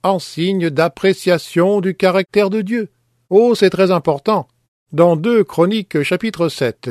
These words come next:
écoutez le verset dix. Le vingt-troisième jour du septième mois, Salomon renvoya le peuple chez lui. Ils étaient remplis de joie et avaient le cœur content pour le bien que l'Éternel avait fait. Vous voyez, c'est là que tout commence.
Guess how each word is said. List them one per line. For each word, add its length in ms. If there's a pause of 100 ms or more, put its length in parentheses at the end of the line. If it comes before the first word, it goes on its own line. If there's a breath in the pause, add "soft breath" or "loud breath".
(120)
écoutez 460
le 100
verset 440
dix. 460 (500)
Le 160
vingt-troisième 720
jour 300
du 120
septième 460
mois, 280 (320)
Salomon 600
renvoya 360
le 140
peuple 380
chez 220
lui. 260 (220)
Ils 180
étaient 160
remplis 400
de 100
joie 340
et 60
avaient 140
le 140
cœur 360
content 520
pour 180
le 100
bien 320
que 100
l'Éternel 540
avait 260
fait. 280 (800)
Vous 60
voyez, 380 (360)
c'est 180
là 140
que 100
tout 160
commence. 540